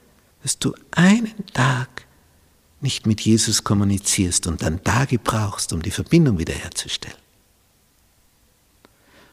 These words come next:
Und dann wird der Schwerpunkt darauf gelegt, daher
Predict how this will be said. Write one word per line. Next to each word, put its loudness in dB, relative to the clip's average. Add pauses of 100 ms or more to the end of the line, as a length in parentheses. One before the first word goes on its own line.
(560)
Und 4
dann 8
wird 2
der 8
Schwerpunkt 4
darauf 0
gelegt, -2
daher 0